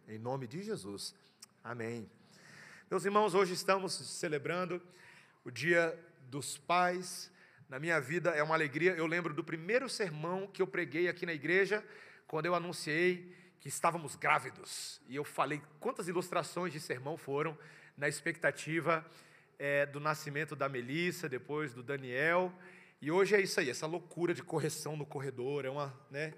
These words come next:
é muita alegria, muita energia. Você pede, Deus dá filhos com energia, e depois quando eles vêm, fala, "Senhor, diminui só um pouquinho a energia,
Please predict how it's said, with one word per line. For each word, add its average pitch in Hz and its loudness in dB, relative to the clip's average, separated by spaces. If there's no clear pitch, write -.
é 151 2
muita 175 2
alegria, 175 6
muita 190 2
energia. 180 4
Você 175 0
pede, 180 4
Deus 190 4
dá 190 2
filhos 202 -2
com 190 -4
energia, 180 2
e - 0
depois 185 0
quando 185 -2
eles 147 0
vêm, 180 -2
fala, 180 -2
"Senhor, 190 -4
diminui 185 -2
só 214 2
um 214 -2
pouquinho 180 -2
a 165 -2
energia, 156 -4